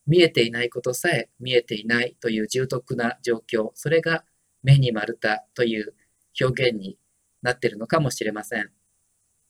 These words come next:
もうじゃあどうしようもないじゃないかということになりますが、だからこそここはもう師であるイエス様、父なる神様、親友である聖霊様にひたすら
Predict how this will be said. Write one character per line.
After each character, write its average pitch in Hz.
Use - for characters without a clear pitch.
も 123
う -
じ 156
ゃ 170
あ 107
ど 123
う 135
し 135
よ 143
う 139
も 139
な 147
い 143
じ 131
ゃ -
な 117
い 101
か 98
と 123
い 113
う -
こ 120
と 127
に 110
な 107
り 120
ま 127
す -
が、 120
だ 185
か 180
ら 143
こ 190
そ 131
こ 123
こ 123
は 117
も 127
う -
師 -
で 123
あ 110
る 107
イ 131
エ 139
ス 135
様、 107
父 135
な 113
る 107
神 143
様、 110
親 131
友 120
で 127
あ 143
る 117
聖 120
霊 117
様 113
に 147
ひ -
た 156
す 160
ら 156